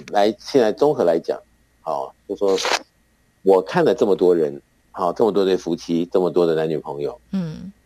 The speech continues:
Speaker 1: 你说他特别不重视外在的人，有没有呢？可能不多。
Speaker 2: 嗯。
Speaker 1: 哦，你说没有，可能还是有，但是不多。
Speaker 2: 嗯哼。
Speaker 1: 那也有人呢，很矛盾。哦，就是说，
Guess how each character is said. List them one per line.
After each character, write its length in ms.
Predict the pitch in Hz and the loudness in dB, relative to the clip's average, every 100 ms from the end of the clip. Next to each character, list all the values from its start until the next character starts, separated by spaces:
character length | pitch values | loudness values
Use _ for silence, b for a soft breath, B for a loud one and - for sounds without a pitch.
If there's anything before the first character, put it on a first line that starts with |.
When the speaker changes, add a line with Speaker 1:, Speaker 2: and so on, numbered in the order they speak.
| _ _ _ | _ _ _
Speaker 1:
你 580 | - 98 92 92 90 87 | -2 2 2 2 0 -2
说 320 | - 147 147 | 2 4 4
他 480 | - 139 127 123 123 | 0 -2 0 0 -2
特 320 | - - 180 113 | -4 2 4 4
别 340 | - 85 85 | 0 -4 -4
不 260 | - 98 113 - | -4 -6 -6 0
重 300 | 175 110 92 | 2 2 -2
视 300 | - 120 92 | -6 0 4
外 220 | 98 85 | 4 0
在 260 | - 85 76 | -2 -4 -4
的 120 | 69 | -10
人， 380 | 67 71 73 85 _ _ _ _ _ _ _ - | -10 -10 -10 -16 _ _ _ _ _ _ _ -2
有 160 | 95 | 2
没 160 | 98 110 | 4 4
有 180 | 82 71 | 2 -2
呢？ 240 | 69 65 - _ _ _ _ _ _ _ _ _ _ _ | -10 -12 -16 _ _ _ _ _ _ _ _ _ _ _
可 100 | 92 | -6
能 140 | 92 | -2
不 100 | 101 | 0
多。 340 | 104 107 107 107 _ | 4 4 4 -2 _
Speaker 2:
嗯。 180 | 190 185 | -8 -6
Speaker 1:
哦， 160 | 175 80 | -6 -6
你 80 | 160 | -2
说 140 | 147 | 2
没 220 | 110 92 | 4 4
有， 140 | 95 78 - | 4 0 -6
可 120 | - | -10
能 80 | 98 | -6
还 120 | 104 | -6
是 140 | - 120 | -2 0
有， 220 | 76 - _ | 0 -4 _
但 120 | - 107 | -8 -8
是 60 | |
不 120 | - | -2
多。 340 | 127 143 135 143 _ | 2 4 4 2 _
Speaker 2:
嗯 180 | 175 175 | -12 -10
哼。 320 | 175 170 190 - | -12 -12 -16 0
Speaker 1:
那 100 | 175 | 4
也 120 | 165 | 6
有 180 | 180 120 | 6 6
人 220 | 85 82 | 2 -2
呢， 320 | 87 90 95 104 | -2 -2 -4 -10
很 180 | - 87 | -8 -6
矛 260 | 82 85 107 | 0 2 2
盾。 280 | - 143 - _ _ _ _ | 2 2 0 _ _ _ _
哦， 340 | 202 165 147 131 | -12 -10 -4 2
就 100 | 139 | 2
是 40 | |
说， 180 | 165 | 2